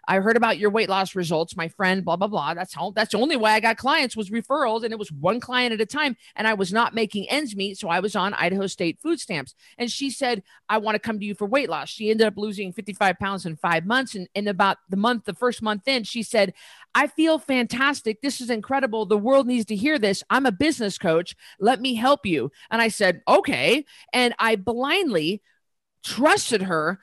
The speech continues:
And boom, I mean, it went, I made my first million in one year and I hit ten million in three and a half years. And so it exploded. And that's because I listened to somebody so much smarter than me.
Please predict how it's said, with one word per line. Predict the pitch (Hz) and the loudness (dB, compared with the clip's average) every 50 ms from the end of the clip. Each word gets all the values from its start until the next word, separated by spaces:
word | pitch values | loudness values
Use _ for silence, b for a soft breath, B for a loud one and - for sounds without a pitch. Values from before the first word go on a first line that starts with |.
| b b b b b - | b b b b b -2
And | 262 269 262 262 262 247 226 220 _ _ _ _ - | 2 4 4 4 4 2 0 -4 _ _ _ _ -14
boom, | 165 156 170 311 359 392 349 294 254 214 - | -10 -2 4 6 6 6 6 4 2 0 0
I | 226 | 0
mean, | 247 247 254 - - - | 2 2 0 0 0 0
it | 247 330 359 202 | 2 2 2 0
went, | 233 254 294 294 277 - | 0 0 2 2 2 0
I | - 226 262 285 | 0 2 2 4
made | 262 269 302 294 | 4 4 4 4
my | 240 254 226 214 | 4 2 0 0
first | - - - 302 339 349 311 - | 0 0 2 2 2 2 0 0
million | 285 302 339 339 330 285 233 208 190 202 214 - b b b - | -2 0 2 2 2 4 2 2 0 0 -4 -8 b b b 6
in | 240 240 233 226 | 6 6 6 6
one | 220 247 269 294 330 339 | 4 4 4 4 2 2
year | 302 254 220 202 196 196 208 - - | 2 4 4 4 4 2 0 0 0
and | 233 226 226 | 0 0 2
I | 214 220 | 0 0
hit | 220 240 254 208 - - | 2 2 2 2 2 -2
ten | - - - 320 339 320 285 | -8 -4 -2 -2 -2 -2 -2
million | 262 233 226 220 220 220 - | 0 0 2 2 2 0 0
in | - 208 202 180 | -4 -6 -6 -6
three | - - 240 247 240 | -6 -6 -4 -2 -2
and | 233 | -2
a | 220 208 | -2 -4
half | 196 - - 247 233 220 - - | -6 -4 0 0 0 0 0 -2
years. | 170 156 156 139 107 92 156 - - B B B B B | -2 0 0 0 -2 -6 -10 -14 -14 B B B B B
And | - 254 254 | -2 -2 0
so | - - 311 277 277 - | 2 4 4 4 4 4
it | - 320 320 262 | 2 0 0 0
exploded. | 262 302 320 - - - - - - 320 320 320 320 339 349 285 233 220 220 233 B B B B | -2 -4 -4 -4 -6 -6 -6 -4 -4 0 4 4 4 4 6 6 6 6 4 2 B B B B
And | - 339 | -8 -6
that's | 370 381 349 | -4 -4 -4
because | - - 370 - 359 339 | -4 -4 -2 -2 -2 -2
I | 349 349 | 0 0
listened | 339 359 330 - - 320 | 2 2 0 0 -4 -6
to | 269 294 | -8 -6
somebody | - 320 311 285 277 262 233 | -4 -4 -2 -2 -2 -2 -4
so | - - - - 269 269 | -6 -6 -2 -2 0 0
much | 262 269 247 - - - | 0 0 -2 -4 -6 -8
smarter | - 226 220 202 180 | -4 -4 -2 -2 -2
than | 170 156 156 147 151 | -2 -4 -4 -4 -4
me. | 156 143 139 143 | -6 -6 -8 -8